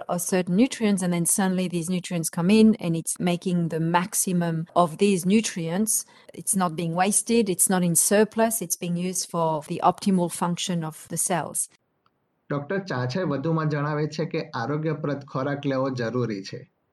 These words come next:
Speaker 2: અને તેમાં પણ જેમાં વધુ સુગર એટલે કે ગળ્યા પદાર્થો ન આરોગવા જોઈએ.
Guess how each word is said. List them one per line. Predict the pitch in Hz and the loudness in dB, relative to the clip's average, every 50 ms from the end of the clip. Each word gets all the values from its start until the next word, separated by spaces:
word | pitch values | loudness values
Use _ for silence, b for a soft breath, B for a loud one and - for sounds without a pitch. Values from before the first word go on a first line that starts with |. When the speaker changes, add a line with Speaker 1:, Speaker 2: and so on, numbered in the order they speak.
| _ _ _ _ _ _ _ - | _ _ _ _ _ _ _ -4
Speaker 2:
અને | 127 127 127 127 127 | -2 -2 -2 -2 -2
તેમાં | 120 117 120 131 139 139 | -4 -2 -2 -2 -4 -2
પણ | 139 143 139 127 | -2 -2 -2 0
જેમાં | 127 123 123 127 135 135 127 | 0 0 0 0 0 -2 -2
વધુ | 113 104 - 139 139 | -4 -4 -2 -2 -2
સુગર | 135 131 135 123 123 139 139 131 131 - - | -2 -2 -4 -4 -2 -2 -2 -4 -6 -6 -6
એટલે | 127 123 127 139 143 | -8 -6 -4 -4 -4
કે | 143 156 151 | -4 -4 -6
ગળ્યા | 123 120 120 117 127 143 151 147 - | -4 -4 -4 -4 -4 -4 -4 -6 -4
પદાર્થો | 135 131 135 135 135 131 131 147 123 | -4 -4 -2 -4 -4 -4 -4 -4 -4
ન | 120 127 | -2 -2
આરોગવા | 143 147 - - 131 117 110 110 104 107 110 101 98 | -4 -4 -6 -6 -6 -4 -4 -4 -4 -4 -6 -6 -6
જોઈએ. | 98 95 98 95 90 82 80 | -6 -8 -10 -10 -12 -14 -18